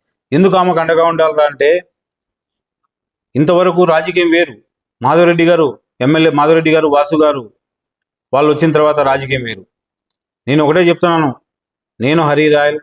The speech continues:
జనసేన పార్టీ, మాధవరెడ్డి మేడం, టీడీపీ పార్టీ,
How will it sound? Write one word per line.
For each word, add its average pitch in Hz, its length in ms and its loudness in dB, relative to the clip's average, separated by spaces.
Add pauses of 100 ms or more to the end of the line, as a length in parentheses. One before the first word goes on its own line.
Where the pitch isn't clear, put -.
(260)
జనసేన 131 360 0
పార్టీ, 107 420 -4 (720)
మాధవరెడ్డి 156 440 2
మేడం, 156 340 0 (300)
టీడీపీ 143 300 0
పార్టీ, 117 360 -2